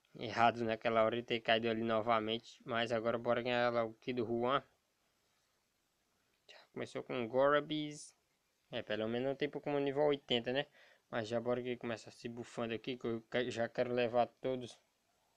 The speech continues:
Todos aqui com um Outrage. Agora só de Outrage a gente leva, né? Tá bom, levando pelo menos três Pokémons dele. Samurott.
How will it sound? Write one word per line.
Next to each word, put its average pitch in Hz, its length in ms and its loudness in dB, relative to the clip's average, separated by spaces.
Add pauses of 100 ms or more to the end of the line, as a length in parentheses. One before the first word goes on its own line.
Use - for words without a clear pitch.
(680)
Todos 127 220 -2
aqui 127 200 -2
com 127 140 -4
um 127 540 -2
Outrage. 135 840 2 (2250)
Agora 127 160 -6
só 151 180 -4
de 147 140 -2
Outrage 147 480 0
a 139 40 0
gente 139 260 -2
leva, 123 300 2
né? 147 180 0 (1900)
Tá 165 120 -2
bom, 139 260 0
levando 127 360 2
pelo 127 180 0
menos 127 340 -2
três 135 280 -2
Pokémons 120 440 -2
dele. 139 440 -2 (180)
Samurott. 135 1120 -2